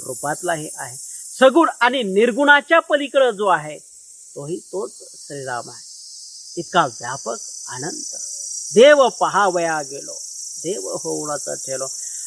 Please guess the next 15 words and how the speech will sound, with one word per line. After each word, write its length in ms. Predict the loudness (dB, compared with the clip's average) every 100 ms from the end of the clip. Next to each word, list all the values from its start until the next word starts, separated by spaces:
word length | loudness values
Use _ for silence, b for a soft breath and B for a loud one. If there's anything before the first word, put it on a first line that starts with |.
| B 8
तो 260 | 10 8
राम 480 | 4 6 8 8 6 4
जाणण्यासाठी 840 | 6 4 4 0 0 -2 -2 -2
जाणार 380 | -2 -4 -6 -10
आहे, 80 | -14 -16 -16 -16 -16 -14 -14 -14 -14 -14 -12 -12 -12 -12 -12 -14 2 8
तो 220 | 8 6 -2 0
प्रभू 260 | 2 4
श्रीरामचंद्र 840 | 2 4 8 8 6 0 -2 2 2
जाणण्यासाठी 720 | 4 4 2 -2 -2 -2 -2
जाणारा 500 | -2 -2 0 0 -2
तुका 340 | -6 -8 -8 -8 -8 -10 -10 -10 -10 -10 -10 -10 -8 -8 -6
अंतिमता 580 | -6 -2 -2 0 -2
तुकाराम 560 | -4 -6 -8 -8 -8 -10
होऊन 260 | -12 -12 -12
जातो. 300 | -12 -12